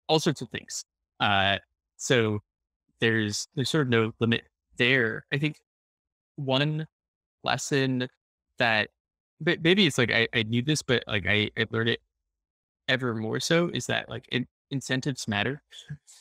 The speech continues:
Um, and so really sort of thinking about what is going to,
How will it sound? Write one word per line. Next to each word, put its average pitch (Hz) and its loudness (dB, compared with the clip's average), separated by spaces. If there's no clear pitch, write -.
Um, 117 -2
and 143 -6
so 117 0
really 240 6
sort 190 4
of 135 0
thinking 135 0
about 110 0
what 131 -2
is 123 6
going 113 2
to, 117 0